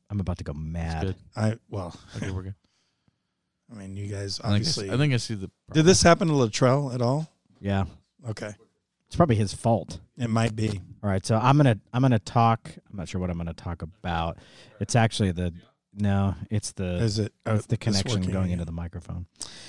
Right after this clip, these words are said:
Speaker 1: It's the
Speaker 3: Uh,
Speaker 1: X L R connection, Joe. <laughs>
Speaker 3: Don't get all technical on
Speaker 1: I'm
Speaker 3: me.
Speaker 1: about to go take it apart with you. You have a small screwdriver? <laughs> Is it in your butt crack?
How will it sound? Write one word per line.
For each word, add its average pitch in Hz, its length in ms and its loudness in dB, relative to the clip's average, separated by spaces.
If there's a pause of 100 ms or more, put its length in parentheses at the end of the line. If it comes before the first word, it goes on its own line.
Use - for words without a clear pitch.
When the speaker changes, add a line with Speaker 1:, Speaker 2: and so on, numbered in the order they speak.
(200)
Speaker 1:
It's 147 240 6
the 156 140 10
Speaker 3:
Uh, 170 40 12
Speaker 1:
X 180 140 6
L 135 160 12
R 127 160 10
connection, 101 460 0
Joe. 101 340 -2
<laughs> - 1800 -8
Speaker 3:
Don't 120 160 -2
get 143 140 0
all 131 100 -4
technical 117 480 -8
on 98 80 -16
Speaker 1:
I'm 117 140 4
Speaker 3:
me. - 20 6
Speaker 1:
about 117 280 6
to 117 60 4
go 104 120 4
take 104 180 2
it 104 60 4
apart 110 200 2
with 101 100 2
you. 104 40 2
You 117 60 6
have 123 80 4
a 117 40 2
small 123 200 2
screwdriver? 131 420 -2 (2000)
<laughs> - 180 4
Is 170 180 8
it 170 60 4
in 139 80 0
your 143 100 8
butt 131 220 2
crack? - 320 4